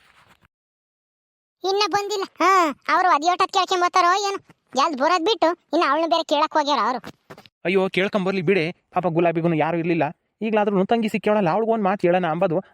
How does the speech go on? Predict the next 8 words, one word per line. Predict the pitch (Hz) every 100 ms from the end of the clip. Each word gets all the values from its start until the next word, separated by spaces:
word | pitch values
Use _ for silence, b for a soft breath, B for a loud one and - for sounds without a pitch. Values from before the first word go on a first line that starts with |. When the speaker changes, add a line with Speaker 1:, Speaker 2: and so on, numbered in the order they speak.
| 160
Speaker 2:
ಅವಳಿಗೂ | 180 202
ಆಸೆ. | 175 165 185 160 -
ಹಾ, | 180 185 156 123 _ -
ಕೇಳ್ಕೊಂಬರ್ಲಿ | 220 240 226 226
ಬಿಡು, | 185 233 147 _
ಏನ್ | 190
ನಿಧಾನಕ್ಕೆ | 180 190 208 202
ಮಾಡೋಣ. | 185 185